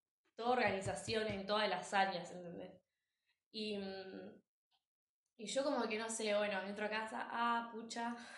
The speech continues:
eh, después, no sé, miro y digo, tema del negocio, uy, ¿dónde estaba tal cosa? Y qué esto y qué lo otro,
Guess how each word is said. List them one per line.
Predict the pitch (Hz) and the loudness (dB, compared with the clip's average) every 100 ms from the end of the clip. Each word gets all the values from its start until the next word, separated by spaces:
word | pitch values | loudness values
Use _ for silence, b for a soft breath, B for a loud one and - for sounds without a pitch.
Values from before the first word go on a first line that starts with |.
| B B B B B B _ | B B B B B B _
eh, | 208 202 196 196 190 185 - | -2 0 2 0 -2 -4 -4
después, | 202 196 233 | -4 -4 -4
no | 226 214 | -2 -2
sé, | 233 208 | -2 -2
miro | 208 226 226 214 | -2 0 2 2
y | 196 | 2
digo, | 202 208 208 196 190 - - | 0 2 2 2 -2 -8 -8
tema | 202 196 | 0 2
del | 196 | 2
negocio, | 190 202 226 226 269 | 0 0 2 2 0
uy, | 320 | -2
¿dónde | 311 311 | -2 -2
estaba | 262 294 294 285 | -4 0 2 4
tal | 262 247 | 2 2
cosa? | 269 285 277 254 | 2 2 2 -2
Y | 233 | -6
qué | - 262 | -4 -4
esto | 247 | -4
y | 240 | 0
qué | 247 | 2
lo | 254 | 6
otro, | 269 262 254 254 | 6 4 -2 -2